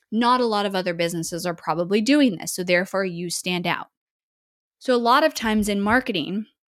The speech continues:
we have to take something that was already working and has a solid foundation, a webinar, a lead magnet, an offer, a service, and we have to change the wrapping paper.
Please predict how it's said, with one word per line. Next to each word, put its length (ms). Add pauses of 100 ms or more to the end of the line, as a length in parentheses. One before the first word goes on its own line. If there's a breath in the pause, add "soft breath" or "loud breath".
(500)
we 140
have 180
to 80
take 300
something 440
that 260 (380)
was 240
already 340
working 680 (420)
and 520 (560 soft breath)
has 300
a 60
solid 520
foundation, 800
a 120
webinar, 720
a 120
lead 320
magnet, 520
an 220
offer, 500
a 80
service, 800 (500 loud breath)
and 500 (120)
we 140
have 120
to 100
change 440
the 100
wrapping 400
paper. 420